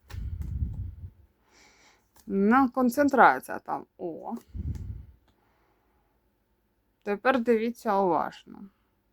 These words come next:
Наші матимуть успіх за рахунок поговорити.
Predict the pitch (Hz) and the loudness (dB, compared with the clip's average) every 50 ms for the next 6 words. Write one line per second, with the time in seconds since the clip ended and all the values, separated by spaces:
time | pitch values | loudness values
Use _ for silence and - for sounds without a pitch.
0 | _ _ _ - 185 202 226 269 302 349 330 - - 240 226 233 247 269 247 269 | _ _ _ -2 4 8 10 12 12 10 8 4 0 2 4 6 6 6 4 2
1 | 254 240 220 202 - - 170 147 160 - - _ - - 175 170 185 208 220 233 | 0 0 0 0 -2 -6 -12 -12 -12 -14 -18 _ -14 -14 -6 0 4 6 8 8
2 | 233 240 - - 262 277 294 277 262 233 226 - - - - - - _ _ _ | 6 4 2 0 0 2 4 4 4 4 2 0 -4 -16 -18 -18 -18 _ _ _
3 | _ _ _ _ _ _ _ _ _ _ _ _ _ _ _ _ _ _ _ _ | _ _ _ _ _ _ _ _ _ _ _ _ _ _ _ _ _ _ _ _
4 | _ _ _ - - - _ _ _ _ _ _ _ _ _ _ _ _ _ - | _ _ _ -20 -20 -20 _ _ _ _ _ _ _ _ _ _ _ _ _ -4
5 | 208 202 175 180 180 175 175 175 165 156 151 143 139 _ _ _ _ - 160 | -2 -2 0 0 0 -2 -2 -6 -10 -10 -12 -14 -16 _ _ _ _ -20 -20